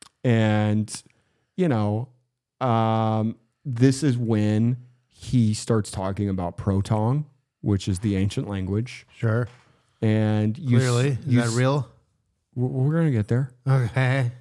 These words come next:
Speaker 1: And
Speaker 2: All right.
Speaker 1: then you see that, you know, they do this for a c-, probably a course of three to four years. And Glenn says he was all for it. And I'd shoot a little bit,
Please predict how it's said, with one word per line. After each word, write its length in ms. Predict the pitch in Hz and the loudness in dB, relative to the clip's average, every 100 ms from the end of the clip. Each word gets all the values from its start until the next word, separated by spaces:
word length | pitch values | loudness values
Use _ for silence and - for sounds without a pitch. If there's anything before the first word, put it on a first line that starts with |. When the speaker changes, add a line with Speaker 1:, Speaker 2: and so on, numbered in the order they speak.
| _ | _
Speaker 1:
And 120 | 123 | 4
Speaker 2:
All 200 | 120 120 127 | 4 4 2
right. 80 | - 147 127 131 | 0 -8 -4 2
Speaker 1:
then 200 | 120 123 | 6 6
you 180 | 120 | 4
see 460 | 117 - 143 143 131 | 2 0 2 4 4
that, 680 | 123 117 110 107 - - - - - | 4 2 2 -2 -6 -14 -20 -18 -2
you 180 | 139 107 | 2 2
know, 280 | 92 85 - | 0 -6 -12
they 180 | 127 113 | 0 0
do 220 | 98 113 | 4 2
this 240 | 110 107 - | 2 0 -2
for 400 | - 104 98 95 - | -4 -2 -2 -6 -8
a 80 | 101 | -8
c-, 80 | - - _ - | -8 -18 _ -8
probably 500 | - 123 165 185 180 | -2 0 0 0 0
a 40 | 151 | -2
course 500 | - 131 139 151 123 | -2 2 2 0 -4
of 120 | 107 | -4
three 380 | - - 101 123 | -6 0 2 2
to 80 | |
four 260 | 139 147 143 | 0 -2 0
years. 580 | 127 120 160 190 - - _ _ _ _ _ _ | 2 2 0 -4 -10 -20 _ _ _ _ _ _
And 380 | 120 113 110 110 | 2 2 2 0
Glenn 640 | 123 120 123 131 131 139 - | 0 2 4 2 2 -2 -2
says 220 | 131 101 | 0 2
he 40 | |
was 140 | 98 101 | 2 0
all 160 | 120 | -2
for 340 | 123 113 110 139 | -2 -2 0 0
it. 200 | 160 - _ _ _ _ _ _ | -2 -10 _ _ _ _ _ _
And 400 | 113 104 107 107 - | 0 2 2 2 -2
I'd 120 | 95 | -2
shoot 220 | - 123 | 2 2
a 40 | |
little 220 | 131 139 139 | 4 2 2
bit, 440 | 151 156 165 | 2 2 -2